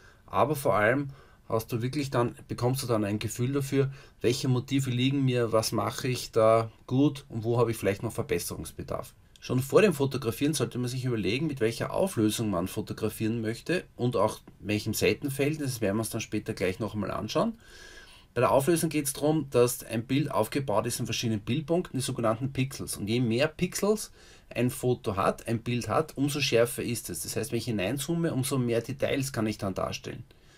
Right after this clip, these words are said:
Und dieses Seitenverhältnis, über das wir gleich reden werden, wird immer angegeben in Breite mal Höhe.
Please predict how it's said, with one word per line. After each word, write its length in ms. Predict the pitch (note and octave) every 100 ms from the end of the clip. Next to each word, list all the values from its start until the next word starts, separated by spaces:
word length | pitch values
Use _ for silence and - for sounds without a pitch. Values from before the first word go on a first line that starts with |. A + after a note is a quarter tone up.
| - - - -
Und 680 | - A#2+ B2 A#2+ G#2+ - A#2+
dieses 280 | A#2 A2
Seitenverhältnis, 880 | - F#2 G#2+ F3 D#3+ C#3+ D#3 G3 F#3
über 100 | C3
das 140 | A#2+ A2
wir 60 |
gleich 220 | A#2+ G#2+ -
reden 240 | F#2 C#3+
werden, 220 | D#3+ D#3
wird 100 | C3+
immer 240 | C#3 D#3+ -
angegeben 460 | B2+ C#3 C3+ C3+
in 160 | D2+ B2+
Breite 360 | - G#2 A2+
mal 220 | A2+ G2+ F#2+
Höhe. 380 | F#2 C3 A#3+